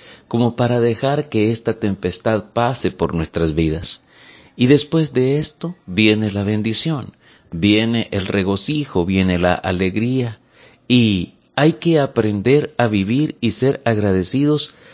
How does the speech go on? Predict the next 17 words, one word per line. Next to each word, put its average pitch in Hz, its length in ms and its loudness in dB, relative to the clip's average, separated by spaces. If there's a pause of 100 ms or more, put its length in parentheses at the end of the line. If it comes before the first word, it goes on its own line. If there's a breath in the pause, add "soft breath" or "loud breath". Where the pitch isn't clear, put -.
(260 loud breath)
con 123 340 4
aquellos 156 500 0
momentos 117 640 0
que 95 160 2
Dios 117 400 2
nos 98 280 -2
ha 120 180 0
concedido 104 760 0
vivir 107 640 0
en 92 180 -2
esta 82 280 -4
vida. 78 340 -6 (680 loud breath)
Por 123 220 2
lo 123 140 2
tanto, 156 720 -4 (140)
estemos 127 600 -2
tranquilos 120 880 -2